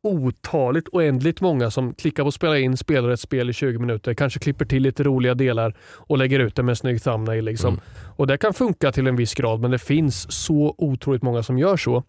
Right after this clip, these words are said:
Speaker 2: Mm.
Speaker 1: De flesta som man tittar på är ju de som är unika, som faktiskt lägger ner tid på sina videos och såna saker. Jag, jag kan sitta och titta på, eh, spel som jag egentligen tycker är skittråkiga,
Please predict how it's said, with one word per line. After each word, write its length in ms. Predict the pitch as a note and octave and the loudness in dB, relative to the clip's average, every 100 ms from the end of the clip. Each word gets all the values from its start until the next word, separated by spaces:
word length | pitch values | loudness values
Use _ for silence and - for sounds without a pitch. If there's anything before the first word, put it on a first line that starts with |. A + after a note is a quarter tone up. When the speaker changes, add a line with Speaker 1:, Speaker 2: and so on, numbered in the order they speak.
| - | -6
Speaker 2:
Mm. 220 | G2+ F#2+ | -2 0
Speaker 1:
De 80 | A2 | -2
flesta 280 | C#3+ C3+ D3 | -2 -2 -2
som 120 | E3 | -2
man 80 | F3 | -2
tittar 340 | F3+ D#3 G#3 | -2 -2 -2
på 240 | G3+ C3 A2+ - _ _ - | 0 0 -2 -6 _ _ -6
är 120 | C3 A#2+ | 0 2
ju 80 | D#3+ | 2
de 160 | C#3 | 2
som 140 | A#2+ C3 | 2 2
är 140 | C#3+ | 2
unika, 680 | D#3+ D#3 B2 G2 - B2 A2 _ _ _ _ _ - | 2 2 2 0 -4 -4 -4 _ _ _ _ _ -2
som 160 | B2+ | 0
faktiskt 300 | C3 A#2+ B2 | 0 -2 -2
lägger 180 | C3 B2 | 0 0
ner 140 | B2 | -2
tid 260 | B2+ C3+ C3+ | 0 -2 -2
på 60 | C#3 | -2
sina 200 | D3+ C#3 | -2 0
videos 420 | B2+ A2+ A2+ - | 0 0 -2 -4
och 60 | |
såna 200 | A#2 B2 | -2 -2
saker. 380 | A2+ A#2 A#2+ A#2 - _ _ | -2 -2 -2 -4 -6 _ _
Jag, 300 | - C3 C3 C#3 | -2 0 0 0
jag 160 | B2+ | 0
kan 80 | C3+ | 0
sitta 180 | D3+ D3 | -2 -2
och 60 | |
titta 280 | D#3+ D3 C#3 | -2 -2 -4
på, 300 | - B2+ B2 | 0 2 2
eh, 180 | B2 C3 C3 | 2 -2 -6
spel 300 | - - B2+ | -6 -2 -2
som 120 | A#2 B2+ | 0 2
jag 80 | |
egentligen 220 | A#2 A2 A2+ | 2 0 -2
tycker 180 | B2 | -2
är 40 | A2+ | -4
skittråkiga, 760 | - C3+ - C3+ G#2+ - F#3 | -2 -4 -2 -4 -2 -2 -2